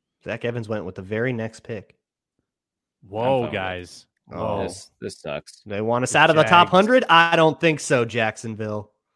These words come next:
Speaker 2: Not doing it, Shad Khan. All right, we're on the clock.
Speaker 3: Uh,
Speaker 2: Ninety-three.
Speaker 3: we got, we got Tank Bigsby and Kendre Miller.
Speaker 1: I prefer Miller here, but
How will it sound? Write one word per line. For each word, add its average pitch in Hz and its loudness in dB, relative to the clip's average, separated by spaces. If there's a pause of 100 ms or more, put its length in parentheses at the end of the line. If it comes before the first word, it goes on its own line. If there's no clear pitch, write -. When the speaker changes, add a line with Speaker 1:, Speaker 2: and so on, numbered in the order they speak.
Speaker 2:
Not 139 -4
doing 165 -2
it, 127 -8
Shad 123 -4
Khan. 120 -6 (1400)
All 117 -6
right, 117 -2
we're 113 -10
on 110 -8
the 107 -10
clock. 95 -10
Speaker 3:
Uh, - -20 (100)
Speaker 2:
Ninety-three. 113 -2
Speaker 3:
we 131 -4
got, 123 4 (140)
we 135 -2
got 120 2
Tank 151 -2
Bigsby 143 -4
and 135 -2
Kendre 120 -4
Miller. 98 -12 (2250)
Speaker 1:
I 110 -6
prefer 117 -8
Miller 101 -6
here, 95 -10 (260)
but 85 -12